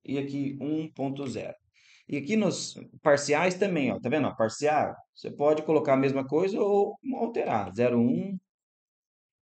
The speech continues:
zero cinco e um.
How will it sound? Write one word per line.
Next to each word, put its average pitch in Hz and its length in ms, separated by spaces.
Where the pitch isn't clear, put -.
zero 107 220
cinco 160 720
e 131 180
um. - 240